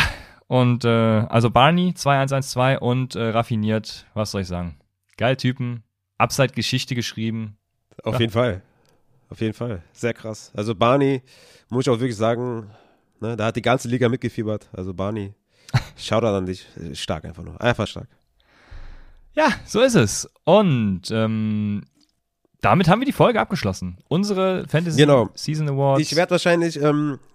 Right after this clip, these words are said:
Speaker 2: <laughs> ich werd wa-, <laughs> ich werd wahrscheinlich so gegen,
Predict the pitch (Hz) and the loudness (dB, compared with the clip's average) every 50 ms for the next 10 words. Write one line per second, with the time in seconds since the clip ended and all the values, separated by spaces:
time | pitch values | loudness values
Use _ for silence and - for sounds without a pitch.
0 | _ _ - - - - - - - - - - - - - - 370 - - - | _ _ -8 -6 -6 -6 -6 -10 -14 -14 -8 -2 -2 -2 -2 -2 -6 -16 -16 -20
1 | - - - - 120 113 143 160 165 165 143 - - - - - - - - 233 | -20 -14 -6 -2 0 4 4 4 6 4 4 2 0 -10 -20 -20 -12 -6 -4 -4
2 | - - 240 262 254 233 208 180 - - 110 113 139 147 147 151 151 151 151 143 | -4 -4 -6 -6 -6 -6 -8 -8 -8 -6 -4 -4 -2 -2 -2 0 0 2 0 0
3 | 131 123 123 135 131 131 120 113 - - | 0 -2 -4 -2 -2 -2 -4 -4 -6 -10